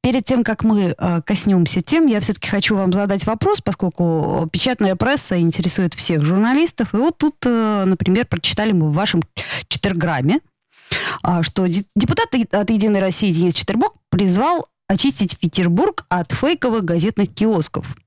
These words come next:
М, наличие в ассортименте двух пожелтевших журналов советского периода не свидетельствует о том, что такие точки распространения. В общем, короче говоря, а, что это? Денис Александрович, а, мы все немножко напуганы, и очень нервничают у нас,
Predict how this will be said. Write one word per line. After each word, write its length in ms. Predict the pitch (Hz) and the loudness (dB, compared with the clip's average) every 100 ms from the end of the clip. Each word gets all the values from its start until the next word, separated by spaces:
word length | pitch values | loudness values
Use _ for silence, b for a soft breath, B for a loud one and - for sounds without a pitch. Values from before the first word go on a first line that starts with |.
| - | 0
М, 440 | 185 165 151 117 - | 2 4 2 -2 -2
наличие 640 | 196 254 277 - 185 151 | 0 2 2 0 0 0
в 100 | 175 | 0
ассортименте 600 | 196 208 - 254 208 180 | 0 -2 0 2 2 2
двух 240 | 202 220 | 0 0
пожелтевших 640 | - 185 208 - 202 - 175 | 0 -2 0 0 0 2 2
журналов 420 | 202 220 190 151 | 2 2 0 0
советского 380 | 196 202 - 156 | -2 -2 -4 -2
периода 340 | 269 415 240 | 2 2 2
не 160 | 226 381 | 2 2
свидетельствует 680 | 320 247 226 - - 165 160 | 2 2 0 0 0 0 0
о 60 | |
том, 200 | - 320 - | 0 0 0
что 140 | - | -2
такие 300 | 175 - 196 | -2 -2 0
точки 280 | 165 - 165 | 0 0 -2
распространения. 840 | 151 - - 185 226 359 320 277 B B B B B | -2 -4 -4 0 2 4 4 2 B B B B B
В 60 | 180 | -2
общем, 300 | - 196 - _ | 0 0 -2 _
короче 300 | 220 294 - | -2 0 0
говоря, 480 | 202 220 247 269 226 - | 0 0 2 0 -2 -2
а, 280 | 190 175 - - | -2 -2 -4 -2
что 340 | - - 247 | -2 0 0
это? 340 | 165 - - - - | -2 -4 -8 -6 -2
Денис 320 | 202 294 240 | 2 2 0
Александрович, 460 | 175 - 151 131 - | -2 -2 -2 -2 -2
а, 340 | 233 170 156 - | -2 -2 -2 -2
мы 280 | - 202 359 | 0 2 2
все 360 | 220 - 339 370 | 0 0 2 2
немножко 420 | 269 311 - 247 | 2 0 -2 -2
напуганы, 600 | 277 294 269 160 151 147 | -2 0 0 2 2 0
и 400 | - 202 202 196 - | 0 2 4 2 0
очень 480 | - 214 254 302 285 | 0 0 2 2 4
нервничают 720 | 277 311 269 226 214 190 180 | 4 2 2 0 0 0 0
у 40 | |
нас, 300 | 180 214 - | 0 0 0